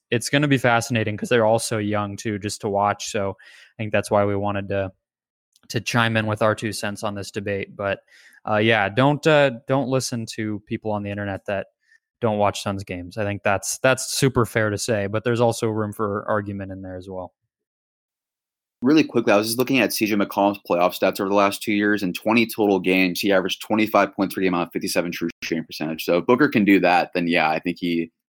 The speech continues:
Speaker 2: he's more than on his way. If C J can definitely do that, I think Booker is capable of doing that for sure.
Speaker 1: For sure.
Speaker 2: Anything else you want to cover, Brent, as far as today's show? I mean, we've talked about the over-unders here. I know we've had a,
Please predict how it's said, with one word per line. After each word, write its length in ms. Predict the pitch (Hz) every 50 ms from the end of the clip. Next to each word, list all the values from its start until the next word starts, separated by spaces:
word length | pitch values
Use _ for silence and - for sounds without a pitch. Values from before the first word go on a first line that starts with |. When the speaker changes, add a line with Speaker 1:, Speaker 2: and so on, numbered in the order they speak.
| _ _
Speaker 2:
he's 140 | - 110 101
more 240 | 104 101 101 104 101
than 120 | 92 90
on 160 | 87 85 82
his 100 | 82 82
way. 200 | 87 82 82 82
If 100 | 80 80
C 180 | - - 90 90
J 100 | 82 80
can 120 | 80 82
definitely 260 | 80 80 - 80 78 76
do 120 | 78 78
that, 60 | 80
I 60 | 80
think 220 | 85 - 87 85 - _ -
Booker 260 | - 90 - - 85
is 120 | 80 -
capable 340 | - - 82 80 73 78 78
of 80 | 73 -
doing 200 | - 76 78 78
that 160 | 76 76 -
for 60 | 73
sure. 260 | - - 78 78 - _ _ _ _ _ _ _ _ _ _ -
Speaker 1:
For 100 | - 98
sure. 320 | - - 107 98 95 - _ _ _ _ _ _ _ _ _ _ _ _ _ _ _ _ _ _ _ _ _ _ _ _ _ - - _ _ _ _ _ -
Speaker 2:
Anything 240 | 127 151 147 156 156
else 120 | 160 160
you 60 | -
want 100 | 165 151
to 60 | 127 -
cover, 240 | - 120 123 143
Brent, 240 | 127 - 127 135 131
as 100 | 120 120
far 220 | - - 110 113 117
as 100 | 113 -
today's 300 | - 110 104 107 104 101
show? 340 | - - 98 95 104 113
I 80 | 113 104
mean, 320 | 101 95 92 92 90 - -
we've 200 | 101 98 90 -
talked 200 | - 104 98 -
about 120 | 107 95 82
the 100 | 92 90
over-unders 520 | 101 101 92 85 92 98 98 101 101 -
here. 220 | - 101 98 98
I 80 | 92 95
know 180 | 92 95 95 95
we've 160 | 101 95 101
had 140 | 101 95 95
a, 160 | 90 87